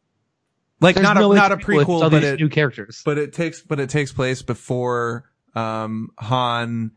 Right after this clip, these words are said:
Speaker 1: died, or he had a twin that we didn't know about.
Speaker 2: Oh my God. Look, okay. The
Speaker 1: <laughs>
Speaker 2: only, the only reason I'm gonna see this movie is because Han is clearly the best character in the entire fr-, franchise.
Speaker 1: Absolutely.
Speaker 2: And so the fact that he's back, I'm like, "Oh shit, all right, I'm kinda interested."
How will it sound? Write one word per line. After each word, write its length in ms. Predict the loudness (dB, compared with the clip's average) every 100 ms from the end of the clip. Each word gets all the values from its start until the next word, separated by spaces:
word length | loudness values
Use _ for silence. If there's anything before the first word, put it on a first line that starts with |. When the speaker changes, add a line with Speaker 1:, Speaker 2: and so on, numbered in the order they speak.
| _
Speaker 1:
died, 320 | 0 2 0 -2
or 340 | -2 0 2 0
he 120 | 0
had 140 | -2
a 60 | -4
twin 260 | -4 -4 -2
that 80 |
we 100 | -2
didn't 160 | -2 -4
know 140 | -4
about. 340 | -4 -6 -8 -10 _ _ _ _ _ _ _ _ _ _ _ -12
Speaker 2:
Oh 180 | -6 -6
my 200 | -6 -16
God. 200 | -18 -8
Look, 240 | -4 -4 -6
okay. 260 | -10 -10 -8 -8 -2
The 160 | -2
Speaker 1:
<laughs> 40 | 2
Speaker 2:
only, 460 | 2 2 0 -4
the 280 | -4 -4 -2
only 360 | 0 0 -2 -2
reason 240 | 0 0
I'm 80 | -2
gonna 160 | -2 -4
see 120 | -4
this 120 | -6
movie 240 | -6 -4 -4
is 100 | -4
because 200 | -6 -6
Han 440 | -6 -4 -2 -4
is 380 | -2 -2 -2 -8 _ _ -8
clearly 480 | -4 2 2 4 2
the 100 | 2
best 200 | 0 0
character 360 | 0 0 0
in 60 | -2
the 100 | -2
entire 480 | -6 -4 0 0 0
fr-, 80 | 0
franchise. 320 | 0 0 0 2
Speaker 1:
Absolutely. 400 | 0 0 -4 -8 _ _ _
Speaker 2:
And 100 | -4
so 80 | 0
the 100 | 0
fact 220 | 0 -4
that 80 | -6
he's 160 | -8 -4
back, 260 | -2 -2
I'm 80 | -2
like, 140 | -6 -4
"Oh 160 | -2 -2
shit, 240 | -2 -2
all 60 | 0
right, 120 | -2
I'm 80 | -4
kinda 220 | -4 -4
interested." 360 | -8 -14 -14